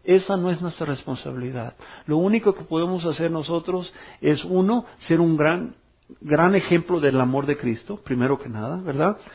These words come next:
Segundo, decirles, "Ven y verás". Eso es lo único que, es lo único que Cristo nos pide,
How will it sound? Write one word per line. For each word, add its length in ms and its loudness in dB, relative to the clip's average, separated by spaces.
Segundo, 680 2
decirles, 600 2
"Ven 540 4
y 80 -4
verás". 340 0
Eso 280 0
es 40 -2
lo 140 -2
único 340 -6
que, 140 -20
es 200 4
lo 120 4
único 420 0
que 140 -6
Cristo 320 -4
nos 160 -6
pide, 340 -10